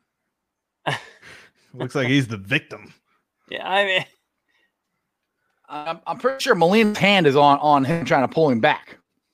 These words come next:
Speaker 2: Yes. That
Speaker 1: That's
Speaker 2: would
Speaker 1: a
Speaker 2: be right.
Speaker 1: it,
Speaker 2: Most
Speaker 1: it,
Speaker 2: important
Speaker 1: and he's
Speaker 2: impact
Speaker 1: walking
Speaker 2: too.
Speaker 1: away. I, I ju-, I, I cannot understand how they suspend him. He files an appeal, and then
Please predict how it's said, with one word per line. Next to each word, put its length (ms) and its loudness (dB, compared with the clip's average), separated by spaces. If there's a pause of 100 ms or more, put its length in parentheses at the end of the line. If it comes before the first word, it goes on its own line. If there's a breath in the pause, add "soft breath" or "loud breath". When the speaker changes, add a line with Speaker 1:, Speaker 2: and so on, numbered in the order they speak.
(180)
Speaker 2:
Yes. 760 -10 (1300)
That 140 -10
Speaker 1:
That's 100 -6
Speaker 2:
would 80 0
Speaker 1:
a 40 0
Speaker 2:
be 140 -10
right. 360 -8 (380)
Speaker 1:
it, 160 -4
Speaker 2:
Most 160 -6
Speaker 1:
it, 80 -8
Speaker 2:
important 260 -8
Speaker 1:
and 100 -2
he's 160 -4
Speaker 2:
impact 180 -8
Speaker 1:
walking 340 -8
Speaker 2:
too. 80 0
Speaker 1:
away. 880 -8 (100)
I, 260 0
I 140 2
ju-, 180 -2 (400 loud breath)
I, 220 2
I 140 2
cannot 540 0
understand 680 -2
how 460 0 (720 soft breath)
they 580 2 (140)
suspend 580 -2
him. 280 -6 (320)
He 240 2
files 500 0
an 100 0
appeal, 540 -6
and 260 0
then 540 0